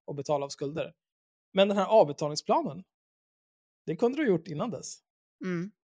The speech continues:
Speaker 1: Det här med att få inkasso dra tillbaka skulder från Kronofogden. Det hade, det är ett samtal. Ett samtal
Speaker 2: Ja.
Speaker 1: bort.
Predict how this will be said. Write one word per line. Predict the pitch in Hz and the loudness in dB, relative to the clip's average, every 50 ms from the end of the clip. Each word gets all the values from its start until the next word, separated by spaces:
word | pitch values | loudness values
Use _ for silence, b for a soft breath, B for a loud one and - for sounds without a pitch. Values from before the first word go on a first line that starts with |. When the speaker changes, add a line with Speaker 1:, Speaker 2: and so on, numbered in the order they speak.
| _ _ _ _ _ | _ _ _ _ _
Speaker 1:
Det | 190 190 | 4 6
här | 208 214 208 196 | 8 8 8 8
med | 190 180 175 | 6 2 0
att | 185 185 | 0 0
få | - - 202 185 175 170 170 170 165 165 165 165 - - _ _ | -2 -2 0 2 4 4 6 8 8 8 6 4 0 -8 _ _
inkasso | - 175 175 170 - 233 208 - - - - 285 202 | -4 -4 -2 0 0 0 0 2 0 0 0 0 0
dra | 160 147 180 180 160 | 0 0 0 0 0
tillbaka | - 180 160 151 185 226 277 285 - - - 185 156 151 - - | 0 -2 0 2 2 2 2 0 -2 -2 -2 -2 -2 -2 -2 -4
skulder | - - - 165 143 135 139 139 | -6 -4 -2 -2 -2 -2 -6 -10
från | - 160 143 156 | -10 -12 -12 -8
Kronofogden. | - - 156 143 139 147 - - 165 139 190 135 - _ _ _ _ _ _ _ _ _ _ _ _ _ _ | -6 -6 -6 -6 -8 -8 -6 -6 -6 -6 -6 -12 -16 _ _ _ _ _ _ _ _ _ _ _ _ _ _
Det | - | 4
hade, | 190 269 302 247 220 - | 4 4 4 2 -2 -4
det | 214 269 - | -4 -4 -4
är | - | -6
ett | - | 0
samtal. | - - 302 196 165 - - 294 294 415 _ _ _ _ _ _ _ - | 4 6 6 6 4 0 -6 -6 -8 -8 _ _ _ _ _ _ _ -6
Ett | 220 - | -2 0
samtal | - 262 233 - - 202 | 2 2 4 4 6 6
Speaker 2:
Ja. | 196 190 214 | 6 4 2
Speaker 1:
bort. | - - - | -2 -10 -16